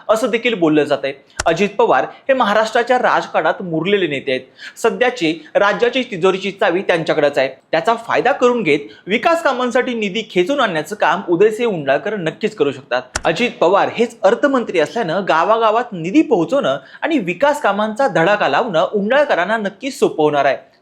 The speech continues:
त्याच विकास कामांच्या जोरावर आणि अजित पवारांच्या पाठिंब्यावरच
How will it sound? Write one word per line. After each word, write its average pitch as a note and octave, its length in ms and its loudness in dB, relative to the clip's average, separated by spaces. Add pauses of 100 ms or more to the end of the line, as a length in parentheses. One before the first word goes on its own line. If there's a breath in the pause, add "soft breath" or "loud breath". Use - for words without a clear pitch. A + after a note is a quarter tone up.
त्याच G#3 280 2
विकास D3 420 -4
कामांच्या F#3+ 400 0
जोरावर D#3 420 2 (280 loud breath)
आणि C#4 200 0 (160)
अजित A3 260 4 (100)
पवारांच्या F#3 460 0
पाठिंब्यावरच G3 800 0